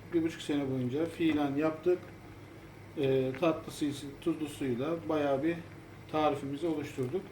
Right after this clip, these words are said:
E, bu anlamda aslında test edilip onaylanmış, satılmış ürünlerin tariflerini de veriyorum size.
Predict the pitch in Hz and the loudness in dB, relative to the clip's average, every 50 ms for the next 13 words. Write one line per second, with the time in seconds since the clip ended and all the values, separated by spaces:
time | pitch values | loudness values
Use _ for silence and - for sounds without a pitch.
0 | - - - - - - - - - - - - 160 147 147 147 151 156 160 170 | -14 -16 -16 -16 -16 -16 -16 -16 -16 -16 -12 -8 -8 -6 -6 -6 -6 -4 2 6
1 | 180 185 185 185 185 180 180 185 185 180 180 - - 185 - - 190 180 - - | 8 8 8 8 6 4 6 8 8 6 6 4 0 -2 0 0 -4 -2 2 2
2 | 165 165 170 170 175 175 170 170 170 170 165 165 165 160 160 170 175 175 - - | 2 2 2 0 0 2 2 4 6 6 6 6 4 4 2 -2 -4 -4 -8 -10
3 | - - - 160 - - 165 170 175 170 - 160 156 160 156 156 156 160 165 - | -10 -4 -4 -2 -2 -2 -4 -4 -4 -2 0 0 2 2 2 2 0 0 0 0
4 | 156 147 147 151 151 151 156 156 156 151 131 120 117 113 113 107 110 110 - - | 2 2 2 2 0 -2 -2 0 0 2 2 0 0 -2 -2 -4 -6 -8 -8 -10
5 | 123 131 170 | -10 -10 -10